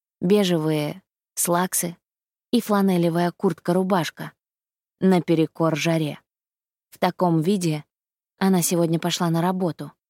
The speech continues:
чтобы доказать всем, кто смотрит, мол, "Я держу себя в руках, не раскисаю. Перед вами стильная женщина,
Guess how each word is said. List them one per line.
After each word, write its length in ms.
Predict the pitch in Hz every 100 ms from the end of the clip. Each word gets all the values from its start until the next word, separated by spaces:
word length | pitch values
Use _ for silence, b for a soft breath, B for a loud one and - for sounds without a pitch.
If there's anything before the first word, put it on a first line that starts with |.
| _ _ -
чтобы 320 | - 196 185
доказать 540 | 175 - 190 170 151
всем, 360 | - - 170 190 _ _
кто 160 | - 185
смотрит, 500 | - 170 147 160 -
мол, 300 | 165 156 147 _ _ _ _ _ _ -
"Я 220 | 185 180
держу 360 | 160 160 147 190
себя 320 | - 156 151
в 80 | 147
руках, 540 | 180 - 147 - - _ _ _
не 260 | 175 165 160
раскисаю. 760 | 160 - 180 165 165 143 147 - _ _ _ _ _ _
Перед 260 | - 165 160
вами 280 | 165 165 156
стильная 600 | - - 185 170 151 143
женщина, 580 | 139 147 170 175 151